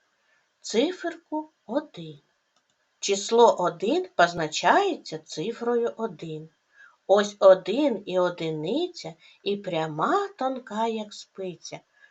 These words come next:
Обведіть циферку вказівним пальчиком.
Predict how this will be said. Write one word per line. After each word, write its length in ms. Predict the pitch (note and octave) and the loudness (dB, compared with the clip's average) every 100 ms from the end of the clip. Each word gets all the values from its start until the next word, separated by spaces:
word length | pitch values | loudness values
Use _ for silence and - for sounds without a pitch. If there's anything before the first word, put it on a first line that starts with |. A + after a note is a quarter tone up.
| _ - | _ 6
Обведіть 640 | D#4+ D#4 F#4 F4 C4+ - | 6 6 2 2 0 -2
циферку 520 | - A3 G#3 G3+ - | -4 -4 -4 -8 -10
вказівним 680 | G3 - G3+ G3+ G3 G3+ F#3 | -12 -10 -8 -6 -6 -8 -8
пальчиком. 680 | G3+ F#3 D3+ - - _ | -2 -2 -2 -10 -18 _